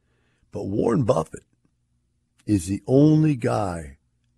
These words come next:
that's gone out there without owning and or managing a company,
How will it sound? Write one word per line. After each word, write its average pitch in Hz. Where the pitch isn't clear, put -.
that's 98
gone 107
out 104
there 98
without 107
owning 180
and 135
or 131
managing 120
a 95
company, -